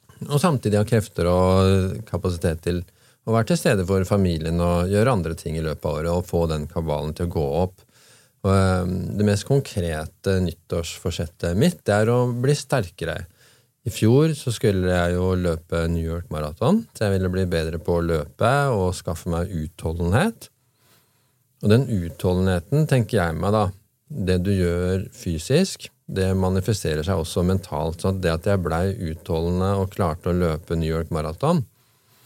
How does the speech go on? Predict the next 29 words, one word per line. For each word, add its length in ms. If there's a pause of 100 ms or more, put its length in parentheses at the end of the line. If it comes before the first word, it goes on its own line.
(480)
og 100
fullføre, 720 (260)
det 320
er 240
en 140 (100)
utholdenhet 880
som 180
setter 460
seg 300
i 20
kropp 340
og 80
sinn, 340
på 120
en 60
måte. 240 (880)
Og 440
det 160
året 220
som 100
kommer, 540
så 160
kommer 180
jeg 80
nok 140
til 100
å 80
trenge 540
styrke 640